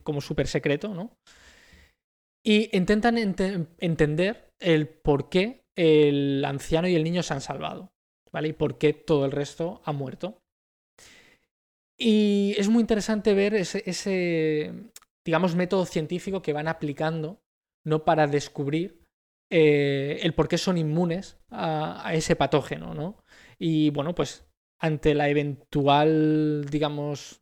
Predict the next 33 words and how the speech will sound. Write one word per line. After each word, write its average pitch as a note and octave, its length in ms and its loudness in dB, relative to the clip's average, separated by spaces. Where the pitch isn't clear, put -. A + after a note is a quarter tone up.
amenaza D#3+ 640 -2
de D#3 180 0
que D#3 280 -6
ese D#3 340 0
virus E3 360 -2
se D#3 80 0
extienda D3+ 560 -4
y E3 100 -4
empiece, D3+ 460 -4
¿no? D3+ 220 -8
a, - 380 -16
a F3 120 -12
matar C#3+ 260 -4
a D3 60 0
más C#3+ 180 -2
población, C#3+ 580 -2
¿no? G3 200 -12
Se D#3+ 280 -10
salga D#3 540 -2
de D3 260 0
ese, C#3 500 -4
eh, D3 260 2
de C#3+ 100 0
esa - 160 -4
aldea, D#3 400 2
¿no? E3+ 200 -2
Y F3 60 -4
se - 120 -6
convierta C#3+ 340 -2
en D3 80 -2
un C#3+ 100 -6
problema, C#3 520 0
pues, - 480 -14